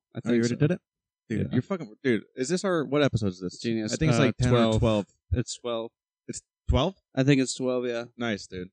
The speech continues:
Speaker 1: Yeah.
Speaker 2: Honestly, we're not getting the groove. <laughs> We haven't found the groove.
Speaker 1: We
Speaker 2: But
Speaker 1: haven't found a groove.
Speaker 2: we're, we're enjoying it.
Speaker 1: But we have plans.
Speaker 2: Yeah. Wait, what was that? I just heard something.
Speaker 1: I don't know what that was.
Speaker 2: Was that, I think that was your fucking thing.
Speaker 1: I don't think it was the thing.
Speaker 2: You sure it wasn't the
Speaker 1: It's
Speaker 2: thing?
Speaker 1: clear when the thing happens.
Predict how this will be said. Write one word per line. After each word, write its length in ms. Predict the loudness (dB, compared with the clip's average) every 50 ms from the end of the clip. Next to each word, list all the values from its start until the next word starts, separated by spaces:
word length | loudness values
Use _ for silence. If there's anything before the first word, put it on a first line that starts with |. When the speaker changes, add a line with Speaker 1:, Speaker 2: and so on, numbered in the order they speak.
| _ -20
Speaker 1:
Yeah. 180 | -20 -20 -18 -10
Speaker 2:
Honestly, 480 | -4 -2 0 0 0 -2 -4 -6 -6 -6
we're 280 | -6 -4 -6 -6 -6 -8
not 300 | -8 -8 -10 -10 -8 -8
getting 220 | -10 -10 -10 -10
the 80 | -12 -10
groove. 260 | -8 -8 -8 -8 -8 -6
<laughs> 160 | -2 4 8
We 200 | 10 10 10 10
haven't 340 | 8 6 4 4 2 0 0
found 260 | 0 -2 -2 -2 -2
the 60 | -4
groove. 160 | -6 -6 -8 _ _ _ _ _
Speaker 1:
We 140 | 0 4 6
Speaker 2:
But 60 | 8
Speaker 1:
haven't 160 | 8 8 8 6
found 180 | 4 4 4
a 40 | 4
groove. 300 | 4 4 4 4 2 0 _ _ -4
Speaker 2:
we're, 220 | 0 0 0 0 -2 _ _
we're 220 | -6 -2 0 2
enjoying 460 | 2 2 2 0 0 -2 -4 -8 -12 -16
it. 160 | -20 -20 -20 _ _
Speaker 1:
But 220 | 2 2 2 0 -2 _ _ _ _ _ 6
we 120 | 8 8
have 140 | 8 8 6
plans. 320 | 2 -2 -2 -2 -10 -10 -14 _ _ _ _ -4
Speaker 2:
Yeah. 200 | -2 -2 -2 -2 _ _ _ -6
Wait, 120 | -6 -4
what 100 | -4 -4
was 120 | -6 -8 -8
that? 180 | -8 -10 -10 -12 _ _ _ _ _ _ -14
I 60 | -14
just 160 | -14 -14 -14
heard 140 | -16 -18 -18
something. 160 | _ -10 -4 -2
Speaker 1:
I 20 |
don't 140 | 0 4 4
know 80 | 4
what 120 | 4 4 4
that 120 | 2 0 0
was. 440 | 0 0 0 -2 -4 -6 -10 -16 _ -10
Speaker 2:
Was 100 | -6 -2
that, 140 | -2 -2 -4 _ _ -6
I 60 | -6
think 160 | -4 -4 -4
that 80 | -4 -4
was 100 | -4 -6
your 80 | -8 -6
fucking 300 | -6 -6 -6 -6 -6 -8 -6
thing. 240 | -6 -6 -6 -8 -10 _ _ _ _ _ _ 0
Speaker 1:
I 60 | 2
don't 120 | 4 4 4
think 120 | 2 2 0
it 40 | 0
was 120 | -2 -2 -4 -10 -12
the 80 | -10
thing. 100 | -4 0
Speaker 2:
You 80 | 0 2
sure 160 | 4 4 2
it 40 | 2
wasn't 200 | 2 -2 -2 0 2
the 60 | 2
Speaker 1:
It's 140 | 4 4 2
Speaker 2:
thing? 80 | 2 0
Speaker 1:
clear 600 | -2 0 2 4 6 6 6 6 4 2 0 -2
when 160 | -2 -4 -2
the 100 | -4 -4 -4
thing 300 | -4 -4 -2 -2 -4 -6
happens. 380 | -8 -10 -12 -12 -14 -16 -16